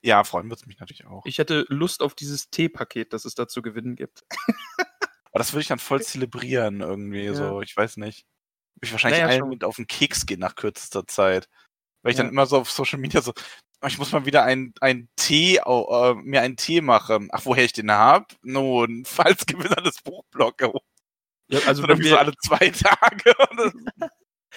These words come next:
Speaker 2: Also wenn wir da gewinnen, ne, also dann wird auch das Intro geändert. Das wird dann so epische Musik.
Speaker 1: Ja.
Speaker 2: Buchblock-Gewinner zwanzig zwanzig. Und also, ja.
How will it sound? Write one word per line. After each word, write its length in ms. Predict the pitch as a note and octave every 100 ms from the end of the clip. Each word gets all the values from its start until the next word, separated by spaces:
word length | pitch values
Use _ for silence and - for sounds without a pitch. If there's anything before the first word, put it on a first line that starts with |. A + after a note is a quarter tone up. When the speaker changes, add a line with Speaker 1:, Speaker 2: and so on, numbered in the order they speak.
| B3+ F#3
Speaker 2:
Also 220 | D#3 C#3+
wenn 160 | D3 D#3
wir 120 | D#3+
da 100 | D3
gewinnen, 400 | C#3+ B2+ D3 F#3+
ne, 160 | D3 D#3
also 160 | C3
dann 160 | B2+ B2+
wird 100 | C3+
auch 100 | C3
das 180 | C3+ -
Intro 380 | D3+ E3 - C#3+
geändert. 560 | C#3 - D3+ C#3+ C3+ _ _ _ -
Das 140 | -
wird 100 | C3+
dann 120 | C3+
so 100 | B2 A#2
epische 440 | D3 D3+ D3 D3+
Musik. 480 | C3+ C3 B2+ D3 C#3+ _ _ -
Speaker 1:
Ja. 260 | F3+ A#2 A#2
Speaker 2:
Buchblock-Gewinner 760 | F3+ E3 - C#3+ E3+ E3+ D3 -
zwanzig 520 | - E3+ E3 D3 -
zwanzig. 640 | - F3 D#3+ - B2 G#2+ - - _ - D#3+ D#3 - - - - - - -
Und 280 | - B2+ - -
also, 280 | A2 G#2+ G#2 A#2+ A2
ja. 160 | A#2